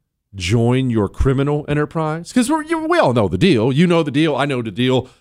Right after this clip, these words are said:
This is all from Joe Biden. He's referenced as the big guy. We have witnesses. We have verified emails. Joe Biden is the head of this criminal organization, the head. He's not some hapless stooge. "Oh, what? Are, you, are we committing crimes?"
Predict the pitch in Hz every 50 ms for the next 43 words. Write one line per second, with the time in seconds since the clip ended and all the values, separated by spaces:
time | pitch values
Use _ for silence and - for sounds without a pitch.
0 | _ - 175 170 - 143 - 160 151 151 139 - - 135 123 110 156 151 135 117
1 | 127 123 117 101 - - 78 - - _ _ _ _ _ _ _ _ - - 147
2 | 131 92 90 117 135 143 - 151 143 131 - - - - 131 117 - 120 - -
3 | 160 175 160 127 139 160 151 151 143 143 147 147 127 117 113 98 98 110 104 98
4 | 87 110 156 185 - - 165 151 - - 156 151 139 95 92 117 104 101 98 82
5 | 131 131 131 123 117 - 135 123 113 110 110 - 175 190 185 160 156 143 139 127
6 | 113 - _ _ _ _ _ - - 226 247 311 330 311 262 240 240 240 240 214
7 | 175 180 175 156 - 170 160 131 - - 143 120 107 175 185 175 160 151 143 117
8 | 98 139 120 - - - - 143 127 127 117 117 113 117 110 107 113 95 98 101
9 | 95 95 90 78 110 98 85 - - 76 69 76 90 131 107 160 175 127 85 64
10 | - - _ _ _ _ _ - - 175 156 147 233 247 262 254 - 247 208 151
11 | 123 160 185 185 175 - 170 156 139 - - - - 196 185 180 180 - - -
12 | - 311 339 320 294 285 302 339 359 - 240 233 240 294 311 - 254 262 320 392
13 | 392 - 302 330 392 403 - - 320 302 294 - - 226 247 254 277 311 349 415
14 | 480 480 480 453 392 - -